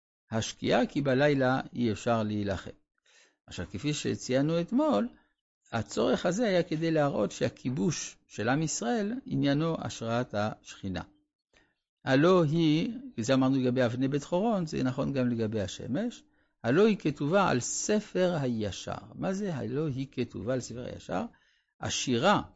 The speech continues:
שאמר יהושע כתובה בספר הישר. אז מה, מה זה מה שלפנינו? זה קצת, זה, כלומר, זה קטע קטן מהשירה שאמר יהושע ולא הגיע אלינו. מה זה ספר הישר?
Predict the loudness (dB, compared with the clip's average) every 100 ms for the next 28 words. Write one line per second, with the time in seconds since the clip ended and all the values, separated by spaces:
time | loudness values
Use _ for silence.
0 | _ -10 -6 -4 -2 0 -2 -2 -2 -2
1 | -2 0 -2 -6 _ _ _ _ -4 -2
2 | 0 -2 -4 -4 -2 -2 0 -2 -4 -8
3 | -12 _ _ _ _ -8 -4 2 4 6
4 | 4 2 4 4 4 4 2 2 0 0
5 | 0 0 -2 -6 _ _ -14 -2 -2 -2
6 | 0 0 0 -10 _ -10 -8 -6 -4 -4
7 | -4 -4 -2 -2 -4 -4 -2 -2 -2 -2
8 | -2 -2 -4 -2 0 0 -2 -4 0 0
9 | 0 0 -2 2 4 4 -2 -20 -20 _
10 | 2 6 6 8 6 4 0 -2 -2 0
11 | 0 -2 0 0 0 -2 0